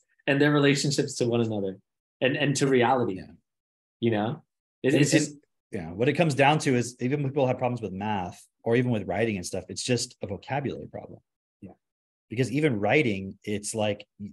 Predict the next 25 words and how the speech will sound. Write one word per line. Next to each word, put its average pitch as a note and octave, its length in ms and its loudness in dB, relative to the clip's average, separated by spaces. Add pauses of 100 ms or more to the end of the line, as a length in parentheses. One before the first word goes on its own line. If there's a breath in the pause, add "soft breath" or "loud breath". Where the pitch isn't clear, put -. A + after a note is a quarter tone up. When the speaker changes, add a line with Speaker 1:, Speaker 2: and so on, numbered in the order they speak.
(140)
Speaker 2:
you A2+ 140 -8
don't C3 240 2
have A2 380 -2
the, G#2 220 -6
the G#2 80 -6
physical A#2 500 -4
movements G#2 840 -4 (220)
of G#2+ 180 -2
a G#2+ 60 0
particular G#2+ 440 -6
thing G2 300 -8
integrated G2 480 -8
effectively. F#2 420 -10
You G#2 60 -4
don't G#2 100 -10
have G#2+ 160 -6
the G2 80 -8
words G#2 300 -2
integrated F#2 400 -10
effectively. F2 500 -10
And F#2+ 80 -6
I G2+ 60 -4
know A2+ 180 2
this B2 180 0
because, G#2+ 400 -6